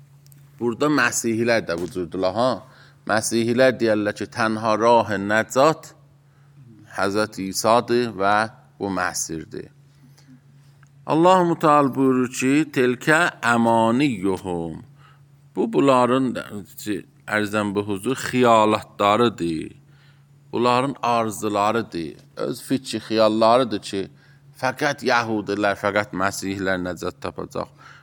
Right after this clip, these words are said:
Qul hatu burhanakum in kuntum sadiqin. Allah buyurur ki, decinən, əgər düz deyirsiz,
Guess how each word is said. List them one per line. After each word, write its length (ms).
Qul 340
hatu 480
burhanakum 880
in 160
kuntum 480
sadiqin. 720
Allah 340
buyurur 320
ki, 160
decinən, 600
əgər 560
düz 260
deyirsiz, 560